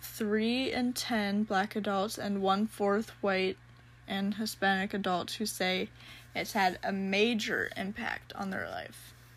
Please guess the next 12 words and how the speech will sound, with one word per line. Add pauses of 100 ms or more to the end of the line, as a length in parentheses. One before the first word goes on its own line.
(760)
I'm (160)
not
exactly
sure (1900)
how
they
would
rate
it (460)
from
minor
to